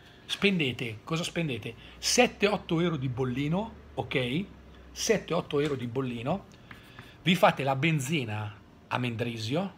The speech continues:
ok? E spenderete fra andare e tornare non più di cinquanta, sessanta euro di benzina,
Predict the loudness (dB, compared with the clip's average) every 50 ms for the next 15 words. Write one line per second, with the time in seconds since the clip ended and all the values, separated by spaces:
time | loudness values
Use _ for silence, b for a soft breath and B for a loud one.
0 | -18 -14 -10 -10 -6 -4 -2 -2 -2 -2 -4 -6 -10 -14 -16 -8 -6 -6 0 2
1 | 2 4 6 4 4 4 2 0 0 0 2 2 2 4 4 4 4 2 0 0
2 | 0 2 2 2 2 2 2 2 2 0 0 -2 -2 -2 -2 -2 -4 -4 -4 -2
3 | 0 0 2 2 2 2 2 0 -4 -6 -8 -6 -6 -6 -6 -4 -4 -4 -4 -4
4 | -6 -6 -6 -6 -8 -8 -8 -10 -10 -10 -12